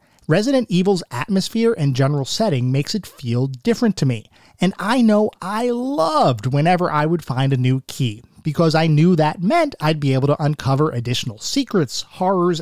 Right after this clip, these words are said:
and items that I didn't previously have access to. And that sense of discovery propelled me through the game.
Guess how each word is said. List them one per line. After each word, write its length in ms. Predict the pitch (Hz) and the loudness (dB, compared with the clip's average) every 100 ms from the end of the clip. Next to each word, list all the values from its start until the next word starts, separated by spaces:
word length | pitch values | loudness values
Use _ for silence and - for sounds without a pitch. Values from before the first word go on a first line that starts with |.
| - | -4
and 260 | 175 170 - | 0 0 0
items 460 | - 240 175 156 - | 0 2 2 0 -2
that 220 | 143 135 | -2 0
I 100 | 151 | 0
didn't 340 | 143 139 170 | 2 0 -2
previously 500 | - 127 123 139 170 | -2 -2 0 -4 -4
have 200 | 120 117 - | -4 -4 -4
access 400 | 170 214 - 139 | -2 -2 -2 -2
to. 260 | - 123 - _ - - - | -2 -4 -6 _ -20 -20 -4
And 200 | 139 135 | 0 2
that 240 | 160 214 - | 2 -2 -2
sense 280 | 196 190 | 0 2
of 80 | 214 | 0
discovery 640 | 175 - 381 320 156 139 135 _ _ _ | -2 0 2 4 4 2 -2 _ _ _
propelled 540 | - 180 - 151 160 | -2 -2 0 0 2
me 140 | 165 175 | 0 -2
through 420 | - - 113 110 | -4 -6 -4 -2
the 80 | 127 | -2
game. 420 | 131 147 107 98 | 0 0 -2 -8